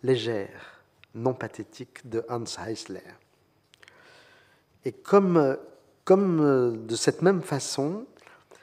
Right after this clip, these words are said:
Pérec procède donc au montage dialectique de cette terrible réalité des camps où donc coexistent deux décisions.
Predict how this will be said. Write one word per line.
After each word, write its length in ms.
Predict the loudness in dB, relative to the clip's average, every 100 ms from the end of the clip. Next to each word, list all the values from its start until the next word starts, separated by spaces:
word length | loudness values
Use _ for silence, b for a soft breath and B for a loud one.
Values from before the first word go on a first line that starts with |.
| B -4
Pérec 340 | 0 0 -2
procède 480 | -6 -4 0 0 2
donc 260 | 0 0
au 40 | -2
montage 720 | -2 -4 -2 -2 0 -2 -4
dialectique 920 | 2 2 2 -4 -10 -10 -10 -20 -20 B B B B B
de 60 |
cette 260 | -4 -4 -2
terrible 420 | -2 0 0 -2
réalité 520 | 0 2 0 -2 -2
des 160 | 0 -2
camps 400 | -2 -6 -6 -6
où 180 | -4 -2
donc 560 | 2 2 4 -2 -10 -10 -12 _
coexistent 840 | -4 2 2 2 -4 -8 -8 -10 -16
deux 360 | -18 0 4 4
décisions. 800 | 2 -6 -6 -12 -8 -4 -4